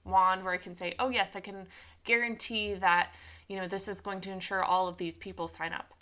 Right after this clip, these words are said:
Now, do I have strategies and, and things that I can share to help you? Absolutely, and I teach that in my programs.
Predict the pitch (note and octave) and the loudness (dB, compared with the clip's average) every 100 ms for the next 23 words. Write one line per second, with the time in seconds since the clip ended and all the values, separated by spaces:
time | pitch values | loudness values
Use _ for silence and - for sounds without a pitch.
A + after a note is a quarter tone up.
0 | - F3+ F#3 F#3 F3+ - - F#3+ G#3 G3+ | 0 2 4 4 2 0 8 10 10 6
1 | G#3+ G#3+ G#3 F#3+ F3+ - F3 E3+ F3+ F3+ | -2 -2 -4 -6 -8 -8 -8 -6 -8 -6
2 | F#3 E3+ - E3+ E3 - F#3+ F3 E3+ F#3+ | -4 -4 -4 -12 -12 -8 -2 -2 2 0
3 | F#3+ A3 A3 _ _ F#3+ G3+ G3 F3+ D#3+ | 0 -4 -10 _ _ 8 8 6 -6 -6
4 | F3 A#3 - E3+ E3+ E3 - G3+ - F3+ | -4 -4 -4 -6 -6 -12 -10 -8 -6 -4
5 | F3 E3+ F#3 - G#3 F#3 F#3 F3+ | -4 -6 -14 -8 -8 -4 -6 -8